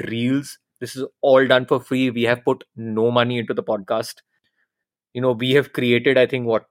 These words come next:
ten Gmail accounts so far? The other thing we noticed was a lot of times videos, like, how we, we don't use Riverside because, again, it's a service that you have to pay for.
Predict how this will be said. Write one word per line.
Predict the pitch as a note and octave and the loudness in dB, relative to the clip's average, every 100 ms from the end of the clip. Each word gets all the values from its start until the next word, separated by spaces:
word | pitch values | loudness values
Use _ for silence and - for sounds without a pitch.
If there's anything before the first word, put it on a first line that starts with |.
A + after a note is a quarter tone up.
| _ | _
ten | C3+ C#3 C#3+ | 0 2 0
Gmail | C3+ C3+ C#3+ | -4 -2 -2
accounts | D3 C#3 D3+ - | 0 -2 -4 -8
so | - D#3 | -2 -2
far? | D3+ E3 F3 _ _ _ _ _ _ _ _ _ A#2+ | 2 0 0 _ _ _ _ _ _ _ _ _ -8
The | C#3 | 0
other | C#3 E3+ | 0 2
thing | G3+ G3 | 0 0
we | G#3 | 0
noticed | E3 D#3+ F#3 F3+ | 2 2 0 -2
was | E3+ E3 E3 C3+ B2 _ _ _ _ | 0 2 2 -2 -20 _ _ _ _
a | C3 | -2
lot | B2+ C3 | 2 2
of | D3+ | 2
times | D3 D3 A#2+ | 2 0 -4
videos, | A2+ A2+ A#2+ C#3 C#3 A#2+ | -4 -2 4 4 4 2
like, | A#2 A#2 | -2 0
how | A#2 A2 - | -2 -4 -6
we, | A#2+ B2+ | -4 -4
we | B2+ | -2
don't | D3+ D3+ | 2 2
use | C3+ C3+ | 2 -2
Riverside | A#2 A#2 A#2 B2 B2 _ _ - | 0 0 0 -2 -2 _ _ -18
because, | A#2 G#2+ | -10 -10
again, | A#2 A2 G#2+ | -8 -12 -12
it's | - | -10
a | A2+ _ | -10 _
service | - A2+ G#2+ | -4 -2 -2
that | A#2+ G#2+ | -4 -6
you | |
have | A2+ | -8
to | |
pay | - D3 | -2 -2
for. | C#3 E3+ | 0 -2